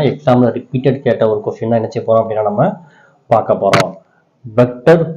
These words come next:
கூடுதல் முக்கோண விதியை விரிவாக விளக்கவும். சரிங்களா? இந்த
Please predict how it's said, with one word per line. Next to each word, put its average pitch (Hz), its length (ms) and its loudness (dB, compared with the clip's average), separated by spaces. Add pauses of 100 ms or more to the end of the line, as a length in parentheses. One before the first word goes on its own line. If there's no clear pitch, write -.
(120)
கூடுதல் 123 440 4 (680)
முக்கோண 156 440 4 (140)
விதியை 104 260 0 (280)
விரிவாக 123 580 2
விளக்கவும். 95 440 -6 (500)
சரிங்களா? 120 260 2 (640)
இந்த 143 200 4